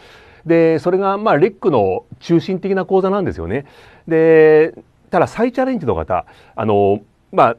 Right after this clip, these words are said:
えー、二千十七年、惜しくもですね、ちょっと、あの、点数足りなくて、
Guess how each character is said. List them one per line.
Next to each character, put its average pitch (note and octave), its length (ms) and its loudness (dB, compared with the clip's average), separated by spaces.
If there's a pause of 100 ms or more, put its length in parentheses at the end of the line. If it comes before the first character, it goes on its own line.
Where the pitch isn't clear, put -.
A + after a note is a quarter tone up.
(120)
え F#2+ 480 -4
ー、 G#2 40 -6
二 G#2+ 100 -2
千 A#2+ 200 0
十 G2+ 160 -4
七 G2 200 0
年、 E2 300 -4
惜 C#3 120 0
し - 80 -14
く G2 120 -10
も D#2 100 -12
で C#2+ 80 -18
す - 60 -18
ね、 D3 320 -4
ち G#2+ 60 -8
ょ - 20 -6
っ - 20 -14
と、 E2+ 220 -12
あ D#2+ 60 -14
の、 C#2+ 300 -12
点 A2+ 160 -2
数 E2+ 60 -10
足 F2+ 140 -6
り G2+ 60 -2
な G2+ 100 -4
く - 100 -20
て、 E2 200 -10